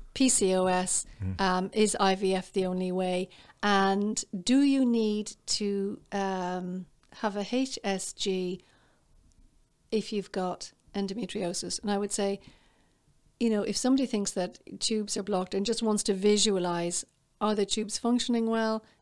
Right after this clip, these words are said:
Speaker 1: Is everything clear? Is there any mass, any fibroids in the uterine,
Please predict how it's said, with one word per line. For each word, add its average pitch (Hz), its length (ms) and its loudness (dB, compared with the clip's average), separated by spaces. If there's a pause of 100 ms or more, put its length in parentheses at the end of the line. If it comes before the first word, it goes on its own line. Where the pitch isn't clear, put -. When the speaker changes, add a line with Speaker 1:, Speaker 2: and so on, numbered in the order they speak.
(100)
Speaker 1:
Is 208 140 2
everything 202 380 0
clear? 202 400 0 (260)
Is 202 200 2
there 202 240 2
any 202 460 2
mass, 202 640 0
any 202 380 0
fibroids 202 680 -2
in 202 280 2
the 208 320 -2 (200)
uterine, 190 540 0